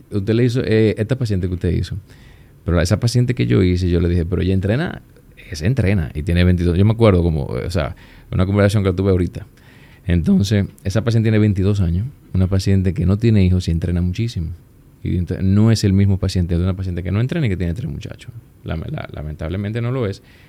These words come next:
Ni la calidad de piel lo es, ni su colágeno lo es, o sea, nada. Pero ya tú tienes una idea, tú le explicas cuáles son las limitaciones que ella tiene de su cirugía, y tú le explicas y se trata de llegar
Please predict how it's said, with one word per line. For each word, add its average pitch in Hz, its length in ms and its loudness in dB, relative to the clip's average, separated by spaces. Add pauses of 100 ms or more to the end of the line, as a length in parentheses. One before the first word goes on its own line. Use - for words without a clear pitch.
(320)
Ni 98 200 4
la 92 140 0
calidad 76 340 -2
de 87 80 2
piel 107 240 0
lo 123 160 0
es, 101 260 -4 (460)
ni 90 180 2
su 90 140 -2
colágeno 85 480 -2
lo 123 160 0
es, 95 100 -4
o 98 80 0
sea, 85 80 -2
nada. 87 380 -2 (320)
Pero 151 260 -2 (720)
ya 107 180 4
tú 113 120 -2
tienes 120 300 2
una 110 160 0
idea, 95 240 0
tú 82 140 -4
le 90 60 0
explicas 139 400 -4 (340)
cuáles 80 280 -2
son 92 100 0
las 90 80 0
limitaciones 87 640 -2
que 82 80 -6
ella 85 160 -2
tiene 87 180 -2
de 87 60 0
su 92 100 -4
cirugía, 120 420 0
y 127 60 -8
tú - 140 -2
le 101 80 2
explicas 113 480 -2
y 90 300 0
se 87 120 -2
trata 92 300 -2
de 98 80 2
llegar 95 360 -2